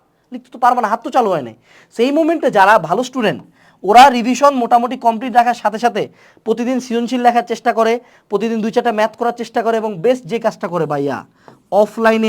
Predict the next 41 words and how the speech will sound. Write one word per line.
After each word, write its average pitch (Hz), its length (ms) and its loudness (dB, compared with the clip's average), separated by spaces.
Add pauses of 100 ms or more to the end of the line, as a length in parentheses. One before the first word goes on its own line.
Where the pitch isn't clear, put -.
এক্সাম 170 240 -2 (100)
দেয়। 98 140 -10 (680)
আমরা 226 200 2 (120)
কিন্তু 269 280 -2 (180)
অফলাইনে 247 420 0
এক্সাম 226 220 0 (100)
নেই 220 140 0
না, 196 60 -2 (120)
তাও 202 140 6 (100)
যখন 254 260 -2
কইতেছি 226 300 -6 (100)
অফলাইনে 208 340 -6
এক্সাম 190 280 -4
দাও, 151 160 -2 (400)
তার 170 160 -2
মানে 190 200 -4
দেওয়ার 170 300 4
লাগবে। 123 280 -4 (520)
উদ্ভাস 214 460 4
হোক 254 220 6
বা 226 40 2 (100)
অন্য 220 120 -4 (120)
কোথাও 220 280 4
হোক, 156 120 0 (140)
অফলাইনে 190 420 -4
একটা 185 220 -8
জায়গায় 175 300 -4
যায় 202 180 2 (420)
এক্সাম 165 340 -2
দিবা, 127 180 -6 (120)
হাত 170 160 4 (100)
চালু 165 240 0
হবে, 107 160 -8 (420)
তাইলে 208 280 6
পরীক্ষার 233 340 0
হলে 208 180 -2
খেলতে 180 220 -4
পারবা। 110 220 -6 (480)
আমি 196 140 -2 (120)
ধরো 226 240 4 (180)
গোটা 180 200 0